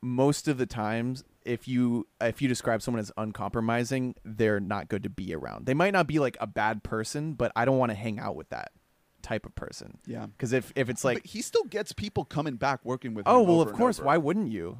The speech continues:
Speaker 1: Like, if you're, if you're any actor, why would you not wanna be in the best movie? Like, that's the thing. That's the same thing with Kanye. He's a great collaborator. Like, people like to work with
Speaker 2: Yeah.
Speaker 1: Kanye. People don't like to hear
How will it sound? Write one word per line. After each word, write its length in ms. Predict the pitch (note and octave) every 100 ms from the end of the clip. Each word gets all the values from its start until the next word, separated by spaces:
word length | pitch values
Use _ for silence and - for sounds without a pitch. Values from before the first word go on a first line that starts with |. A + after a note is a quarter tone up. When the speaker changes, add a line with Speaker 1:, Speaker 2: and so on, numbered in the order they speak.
| -
Speaker 1:
Like, 220 | C#3 C3+
if 120 | D3
you're, 300 | E3+ G#3+ G3 -
if 160 | C#3+
you're 160 | G3+ F#3
any 240 | C3+ D#3+
actor, 400 | A2+ B2 - B2
why 180 | A2+ B2
would 200 | C3+ D3
you 80 | C3+
not 220 | B2 B2+
wanna 160 | B2+ A#2+
be 100 | A#2+
in 60 |
the 80 | A2
best 420 | G2+ - G#2+ -
movie? 480 | G2+ G#2 G#2 D2 A#2 -
Like, 160 | C#3
that's 160 | F3 A3+
the 80 | C#3+
thing. 260 | F3 B2+ - _ _
That's 160 | B2+ C3+
the 60 | -
same 140 | D3+
thing 140 | D3+ E3
with 100 | C#3+
Kanye. 440 | - F3+ D3 G2
He's 280 | A2 D3 D#3+
a 40 |
great 380 | C3+ A2 A2+ F3+
collaborator. 720 | - A#2 G#2+ D3 A#2 C#2 - D2+
Like, 200 | C#3 C3
people 340 | G3+ A#3+ G3+ A2
like 260 | A#2+ G3+
to 120 | - C3+
work 240 | A2 C#3+
with 100 | B2
Speaker 2:
Yeah. 120 | G#2
Speaker 1:
Kanye. 400 | A#2 C#3+ A2+ G#2 - -
People 320 | D#3+ E3 E3+
don't 340 | B2+ C#3+ G3 F3+
like 380 | C3+ B2 - - _ -
to 180 | D#3+
hear 500 | C#3 - A#3 A3+ E3